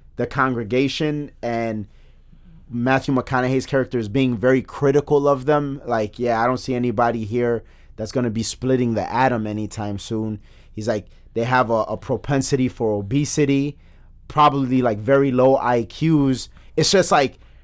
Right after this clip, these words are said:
how he's able to just, like, cut, like, it's like the,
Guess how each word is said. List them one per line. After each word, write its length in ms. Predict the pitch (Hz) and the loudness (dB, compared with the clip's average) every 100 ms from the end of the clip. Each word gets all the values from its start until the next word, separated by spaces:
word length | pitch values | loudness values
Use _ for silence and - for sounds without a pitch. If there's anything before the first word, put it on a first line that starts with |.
| - | -4
how 180 | 165 156 | 2 2
he's 240 | 139 156 | 2 2
able 240 | 185 185 175 | 2 4 4
to 140 | 143 | 4
just, 260 | 147 165 156 | 2 0 0
like, 240 | 127 - - | -2 -4 -14
cut, 340 | - 214 190 156 | 0 4 4 4
like, 300 | 151 - - - 170 | 0 0 -6 -6 0
it's 140 | 185 | 4
like 220 | 233 151 | 4 4
the, 120 | 156 | -6